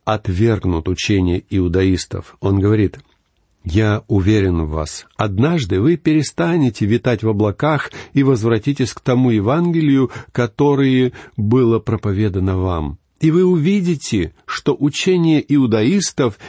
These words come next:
являлось посторонним добавлением, то есть закваской". Стихи одиннадцатый и двенадцатый. За что же гонят меня братья,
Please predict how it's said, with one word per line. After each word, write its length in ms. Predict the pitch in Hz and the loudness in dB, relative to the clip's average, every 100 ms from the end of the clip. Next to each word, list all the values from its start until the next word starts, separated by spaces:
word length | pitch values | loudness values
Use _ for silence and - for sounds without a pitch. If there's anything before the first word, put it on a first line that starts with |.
| - | -8
являлось 680 | 113 135 131 147 165 156 - | 0 2 2 2 2 0 -4
посторонним 840 | - 143 - 131 127 170 165 147 139 | -4 -4 -2 -2 0 2 2 2 2
добавлением, 920 | 135 131 127 147 156 127 80 85 - _ | 2 0 0 2 2 0 -2 -4 -8 _
то 80 | - | 0
есть 240 | 139 - - | 0 -2 -6
закваской". 840 | 104 123 - 120 156 147 - 78 - _ _ _ _ _ _ - - - - | -2 -2 -2 0 0 -2 -6 -8 -10 _ _ _ _ _ _ -20 -20 -20 -20
Стихи 460 | - - 120 - 117 | -12 -4 -2 2 2
одиннадцатый 720 | 98 104 160 147 - - 131 | 2 2 2 0 -2 -2 -2
и 180 | - 120 | 0 -2
двенадцатый. 880 | 104 110 101 80 - - - - - _ _ _ _ _ - | 0 0 0 -2 -6 -12 -10 -12 -14 _ _ _ _ _ -4
За 260 | 110 135 | 0 0
что 260 | 156 - 208 | 0 0 0
же 100 | 202 | 0
гонят 400 | 180 214 185 135 | 2 2 2 2
меня 260 | 123 131 120 | 2 2 2
братья, 600 | 120 156 175 185 180 | 2 0 0 0 2